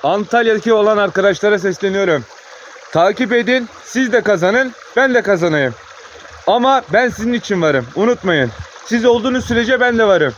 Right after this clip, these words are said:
Bu yola başladık. Ve başlamaya da devam edeceğiz. Yapmaya da devam edeceğiz. Önemli olan zorlukları başarmaktır arkadaşlar. Şimdiden çok teşekkür ediyorum.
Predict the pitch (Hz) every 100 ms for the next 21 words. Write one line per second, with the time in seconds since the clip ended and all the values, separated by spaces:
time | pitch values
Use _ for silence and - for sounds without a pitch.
0 | - - - - - - 247 247 247 214
1 | 233 226 233 220 240 - - - - -
2 | - - - - 202 226 226 - 233 240
3 | 220 190 208 240 226 196 175 208 226 143
4 | 180 175 202 233 226 214 214 202 170 175
5 | 220 240 - - - - - 175 226 226
6 | 240 240 240 156 208 220 208 233 214 185
7 | 208 208 220 190 175 165 196 170 - 131
8 | - - - - - - - 226 233 220
9 | 233 214 240 226 185 220 220 208 202 240